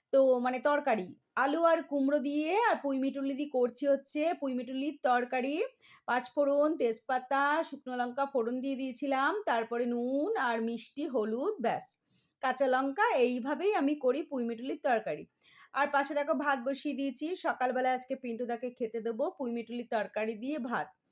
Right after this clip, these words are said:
পুঁই মিটুলিটা আমি বেশি আনতে বারণ করি, পিন্টুদাকে বেশি খাওয়া ভালো না। তো যাই হোক বন্ধুরা,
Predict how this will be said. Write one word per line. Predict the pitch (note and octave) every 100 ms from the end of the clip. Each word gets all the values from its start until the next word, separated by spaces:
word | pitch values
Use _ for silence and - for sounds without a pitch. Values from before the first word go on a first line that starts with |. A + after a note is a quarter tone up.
| _ _ -
পুঁই | E4+
মিটুলিটা | F4+ E4+ F#4+ F#4+
আমি | F#4
বেশি | D#4 D4+ D4
আনতে | F4 C#4 C4 D4+
বারণ | B3+ A3 C4 C4+
করি, | C4+ C#4 F#4+ G#4+
পিন্টুদাকে | C4+ A#3 C4 B3+ C4+ D#4+ A#4+ G#4+ A#3+
বেশি | A3+ A#3
খাওয়া | C#4 B3 A#3 B3
ভালো | A#3 A#3 A#3
না। | C4+ G#4+ _ - - _ _ _
তো | D4 D#4 D4+
যাই | B3 D#4+ F4+
হোক | G#4+ D#4
বন্ধুরা, | D#4+ D4+ E4+ E4+ G4